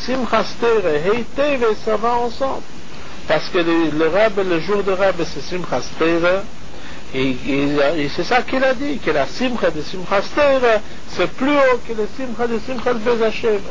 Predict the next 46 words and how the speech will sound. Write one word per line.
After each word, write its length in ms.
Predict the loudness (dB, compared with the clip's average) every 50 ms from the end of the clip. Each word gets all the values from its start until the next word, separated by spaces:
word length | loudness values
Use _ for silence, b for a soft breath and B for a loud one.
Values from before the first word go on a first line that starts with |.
| -4 -4 -4
Que 60 | -4
Simcha 360 | -2 -2 -2 0 0 0 0
Bezacheva, 760 | 0 2 2 2 2 0 2 2 2 2 2 2 2 0 0 0 B B B B B -4
c'est 180 | 0 2 2
un 40 | 2
dîme 320 | 0 0 0 0 2 2
dans 120 | 2 2 2
la 180 | 4 2 2
Torah, 540 | 0 0 0 0 0 0 2 2 2 2 2 0 B B B B B
et 80 | -2 -2
Simcha 440 | 0 0 0 0 0 0 0 0 0 0 0
de 100 | 0 0
Simchas 720 | 0 -2 -2 -4 -2 0 0 0 0 0 0 0 -2 -2 0 2
Torah, 420 | 4 4 4 4 4 4 2 2 0 0
c'est 120 | 2 2
un 80 | 2 2
dîme 480 | 0 -2 -2 -2 -2 0 0 2 4
dans 200 | 4 4 4 2
Israël. 420 | 0 -2 -2 -2 -2 -2 -2 -2 -2 -4 -6 -6 -6 -6 -6 -6 -6 B B B B B B B
La 120 | 2 2 4
même 180 | 2 2 0
chose 300 | 0 2 2 2 2 2
aussi, 220 | 0 -2 -2 -2 -2
il 120 | 0 0
y 40 | 2
en 80 | 2 2
a 100 | 2 2
eu 100 | 2 0
Teskislev, 840 | 0 0 -2 -2 -2 -2 0 0 0 0 0 0 0 0 0 0 -2
il 120 | -2 -2
y 20 |
en 100 | -2 -2
a 60 | 0 0
eu 80 | 0
Bestamos, 720 | 0 0 0 0 0 0 2 4 4 4 4 2 0 -2 -2 -2 B B B B B
il 80 | -2 0
y 20 |
en 40 | 0
a 80 | 2
Hey 260 | 2 2 0 0 -2 -2 -2 0
Teves. 380 | 2 2 2 2 0 -2 -4 -2 0
Hey 200 | 0 0 0 -2 -2 -2
Teves, 300 | 0 0 0 0 0 0 0
c'est 160 | 0 0 0
le 140 | 0 0 -2
jour 480 | -2 0 0 2 4 4 4 4 2